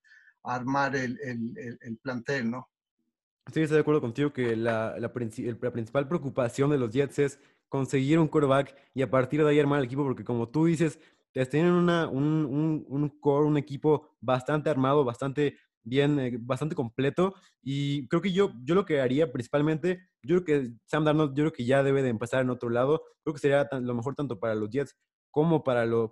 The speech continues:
Speaker 2: para Sam Darnold, para, para este joven que está chavo todavía y que puede
Speaker 1: Ujú.
Speaker 2: crecer todavía mucho, mucho más, pero creo que sería afuera de los Jets.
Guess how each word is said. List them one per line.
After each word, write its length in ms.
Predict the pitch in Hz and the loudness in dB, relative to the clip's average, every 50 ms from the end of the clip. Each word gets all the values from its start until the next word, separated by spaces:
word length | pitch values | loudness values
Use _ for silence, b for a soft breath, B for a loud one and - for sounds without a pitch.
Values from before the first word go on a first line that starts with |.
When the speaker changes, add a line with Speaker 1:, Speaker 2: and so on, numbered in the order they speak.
| 117 - | -8 -6
Speaker 2:
para 400 | - 117 113 113 113 113 110 110 - | -4 -2 -2 0 0 -2 -2 -4 -4
Sam 180 | - 135 139 131 | -4 -4 -2 0
Darnold, 300 | 135 131 139 147 143 - | 0 0 0 -4 -4 -4
para, 280 | 117 110 107 107 104 b b b b - | -4 -4 -4 -6 -8 b b b b -4
para 140 | - 135 147 | -2 0 0
este 160 | 143 - 143 | -2 -4 -4
joven 240 | - 165 165 165 156 b b b _ _ _ _ | -2 -2 -2 -2 -4 b b b _ _ _ _
que 100 | - 143 | -6 -4
está 200 | 139 - 180 185 | 0 0 0 0
chavo 260 | 180 180 170 170 165 170 | 2 2 2 2 2 2
todavía 440 | 170 160 151 139 139 143 147 151 151 - - _ _ _ | 2 2 4 4 4 2 2 2 -2 -6 -20 _ _ _
y 100 | - 127 | -14 -10
que 120 | 120 127 110 | -10 -8 -2
puede 180 | - 156 165 | 2 2 2
Speaker 1:
Ujú. 60 | 180 156 | 4 2
Speaker 2:
crecer 240 | 135 123 147 135 | -2 -2 -2 -2
todavía 240 | - 151 143 139 135 | -2 0 0 2 2
mucho, 280 | 123 131 139 135 - 139 | 2 0 -2 -4 -4 -4
mucho 220 | 139 135 - 127 | -4 -4 -2 -2
más, 180 | 123 127 131 - | -2 -2 -2 -4
pero 160 | - 131 123 | -4 -4 -2
creo 140 | 131 139 139 | -2 -4 -4
que 140 | - 147 - | -4 -4 -4
sería 320 | 135 120 127 131 127 110 | -2 0 0 0 0 -2
afuera 200 | 110 - 139 143 | -4 -2 -2 0
de 60 | 135 | 0
los 140 | 113 110 101 | 0 0 -2
Jets. 240 | 123 135 143 - | -2 -4 -4 -6